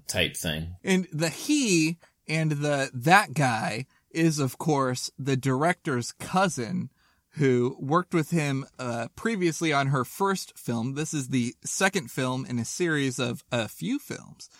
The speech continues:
Speaker 2: of Erica, what?
Speaker 1: Benedicti.
Speaker 2: Benedicti. There we go. Look, there's all the consonants, no vowels. Everything is xenophobic in my mind right now. That, so xenophobia, Brad,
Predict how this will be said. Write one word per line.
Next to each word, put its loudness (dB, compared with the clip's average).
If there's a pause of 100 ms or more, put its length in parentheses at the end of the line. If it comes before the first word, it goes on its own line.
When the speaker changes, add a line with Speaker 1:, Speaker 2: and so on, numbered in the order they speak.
(340)
Speaker 2:
of -4
Erica, -2
what? -6
Speaker 1:
Benedicti. 2
Speaker 2:
Benedicti. -2
There -2
we 0
go. -2
Look, 0
there's -4
all 6
the -4
consonants, -2
no 2
vowels. -2
Everything 4
is -2
xenophobic 0 (120)
in -4
my 0
mind 0
right -8
now. -6 (100)
That, 4 (560)
so 2
xenophobia, 6
Brad, -2